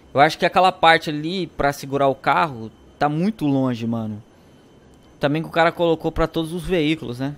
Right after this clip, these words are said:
Mas eu acho que se eu colocar um esquema aqui pro carro já bater e grudar, eu acho que é melhor. Mas beleza, vai ser o primeiro teste aqui.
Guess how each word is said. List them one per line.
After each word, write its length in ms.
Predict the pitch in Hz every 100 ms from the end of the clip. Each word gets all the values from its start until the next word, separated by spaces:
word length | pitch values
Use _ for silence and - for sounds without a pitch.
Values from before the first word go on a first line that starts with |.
| - - - - - - - -
Mas 240 | 139 147
eu 40 | 147
acho 120 | 151
que 60 | -
se 80 |
eu 80 | 196
colocar 340 | 220 190 185 185
um 60 |
esquema 360 | 180 - 170 165
aqui 280 | - 147 139
pro 180 | -
carro 240 | 143 160 165
já 160 | 170
bater 420 | 180 202 190 - 165
e 40 |
grudar, 760 | 143 156 127 110 151 202 147 - - - - - - - - - -
eu 140 | 123
acho 160 | 147 -
que 80 | 165
é 20 |
melhor. 320 | 175 156 131
Mas 140 | 131
beleza, 400 | 185 196 143 117
vai 100 | 131
ser 120 | 156 190
o 40 |
primeiro 340 | 190 185 170
teste 360 | 143 156 156 -
aqui. 320 | - 165 208